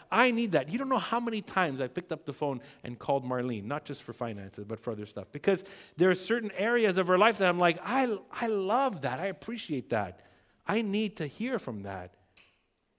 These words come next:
Whether it's relationships, finances, ministry, the business you're in,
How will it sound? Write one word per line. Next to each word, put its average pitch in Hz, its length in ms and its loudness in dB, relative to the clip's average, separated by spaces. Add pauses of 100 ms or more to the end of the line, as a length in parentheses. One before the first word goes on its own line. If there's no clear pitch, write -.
(240)
Whether 175 280 4
it's - 220 -2
relationships, 190 640 2
finances, 185 640 0
ministry, 190 680 0 (300)
the 135 100 0
business 190 520 4
you're 185 180 4
in, 190 340 0